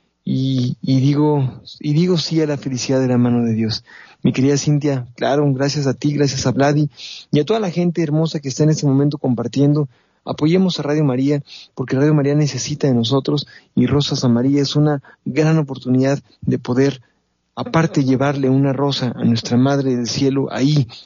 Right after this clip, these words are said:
en este yate bendito, en el Tepeyac, también de poder apoyar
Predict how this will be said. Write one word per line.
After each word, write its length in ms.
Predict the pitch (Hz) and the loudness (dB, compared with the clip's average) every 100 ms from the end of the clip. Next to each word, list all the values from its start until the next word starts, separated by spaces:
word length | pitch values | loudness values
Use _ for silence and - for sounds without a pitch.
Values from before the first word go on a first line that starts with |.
| - | -2
en 140 | 123 | 0
este 260 | 135 - 131 | 0 0 -2
yate 260 | 135 131 123 | 0 0 0
bendito, 560 | 113 123 135 131 123 113 | 2 2 -2 -2 -2 0
en 140 | 117 | 0
el 120 | 110 | 0
Tepeyac, 560 | 110 107 110 127 147 - - - - | -2 -4 -2 0 0 -4 -20 -20 -10
también 500 | - 110 127 160 185 - - _ | 0 2 2 2 0 -4 -20 _
de 120 | 127 | -6
poder 420 | 127 120 135 151 - | -4 -2 0 -2 -6
apoyar 540 | - - 123 131 131 | -12 -4 0 2 0